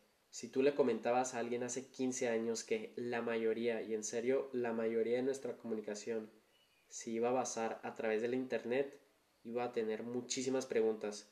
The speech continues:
Y yo soy el más grande ejemplo, o sea, están escuchando este podcast a través de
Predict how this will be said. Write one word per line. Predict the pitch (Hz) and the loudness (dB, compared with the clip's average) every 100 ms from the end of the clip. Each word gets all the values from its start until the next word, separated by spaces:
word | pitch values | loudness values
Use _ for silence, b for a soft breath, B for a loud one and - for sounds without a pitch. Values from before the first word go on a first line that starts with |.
| _ _ _ _ _ _ - | _ _ _ _ _ _ -10
Y | 123 123 123 | -6 -4 6
yo | 143 | 6
soy | 143 156 | 8 6
el | 165 | 6
más | 160 156 151 | 2 4 8
grande | 156 151 | 8 6
ejemplo, | 147 156 127 117 | 6 6 6 4
o | 113 | 4
sea, | 113 | 2
están | 110 123 139 | 0 2 2
escuchando | 139 123 120 120 127 | 0 -2 -2 0 -2
este | 123 123 | -2 -2
podcast | 127 123 - 131 127 - | -2 -2 0 -2 -2 -8
a | 107 | -6
través | 110 107 107 107 | -4 0 0 2
de | 117 120 120 110 - | 6 8 8 6 0